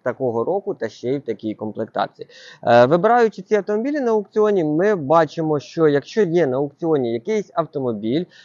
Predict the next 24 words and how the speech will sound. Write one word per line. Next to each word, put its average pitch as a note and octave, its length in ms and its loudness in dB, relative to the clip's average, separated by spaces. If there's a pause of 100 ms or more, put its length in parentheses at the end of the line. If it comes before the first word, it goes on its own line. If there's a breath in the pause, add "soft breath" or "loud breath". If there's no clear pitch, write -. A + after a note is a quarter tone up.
досить D#3+ 400 4
класний, B2+ 540 2
крутий, B2 440 -4
що - 140 -6
якому, D3 360 -2
якого C#3 380 0
ми B2+ 160 -2
можемо A#2+ 340 -4
придбати, B2 520 -2
та B2+ 100 -12
навіть B2+ 260 -4
привеземо C3+ 580 -2
його A#2 280 -4
в A2+ 120 -4
Україну, A#2 640 -4
зробимо, A#2+ 600 -8
то - 80 -10
це G3+ 180 -4
буде C#3+ 240 -4
досить A#2+ 360 -6
вигідно, G3 440 -2
крута, B2+ 420 -4
класна A2+ 380 -6
купівля, A#3+ 480 -6